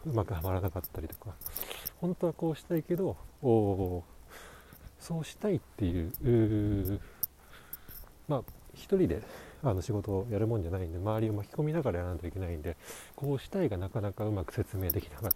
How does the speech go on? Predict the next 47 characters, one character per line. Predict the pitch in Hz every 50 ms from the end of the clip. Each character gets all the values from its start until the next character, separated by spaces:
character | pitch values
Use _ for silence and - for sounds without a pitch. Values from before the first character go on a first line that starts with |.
| -
た | - 85
り | 85 -
と | 107
か、 | - 95 - - - - - - - - - - - - - -
で、 | 120
そ | 120 147
こ | - 175 170
に | 165
よ | 170 165
る | 160 156
こ | - 151 147
う | 135
葛 | - - 92 - - -
藤 | - 107 98
と | 98 95
か、 | - - - - - - - - - - - -
ま | 156 139 120
あ、 |
い | 127 123
ろ | 98 - 185
ん | 170 175 165
な、 | 165 156 - - - - - - - - - - - - - - - -
あ | 127 120 120 113
の | 117 117 110 107 104 101 104 98 95 95 92 90 92 90 90 - - - - - - - - - -
ー、 | -
感 | 107 117 110 110
情 | 104 113 104 101
が、 | 107 113 - - - - - - - - - - - - - - - - - - - - - - - - - - - - - - - -
悔 | - 123 113 92
し | -
さ | - 107 -
と | - 87
か | 95 87
が、 | 87 85
ま | 95 98
あ、 | 85 85 95
あ | 110
る | 131 117
ん | 95 87
だ | 85 85
ろ | 80 80
う |
な | 92 107 95
と | - -
思 | 85 80
っ | -
て。 | - - -